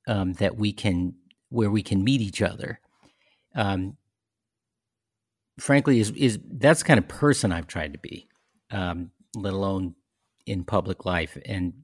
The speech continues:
and so I think some of it starts there with a genuine curiosity, right? I, I, I had a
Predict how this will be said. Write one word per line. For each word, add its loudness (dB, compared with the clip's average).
and -6
so 0
I 2
think -6
some 4
of 8
it 4
starts 4
there 6
with 0
a 4
genuine 6
curiosity, 2
right? 4
I, 4
I, 4
I 4
had 6
a -4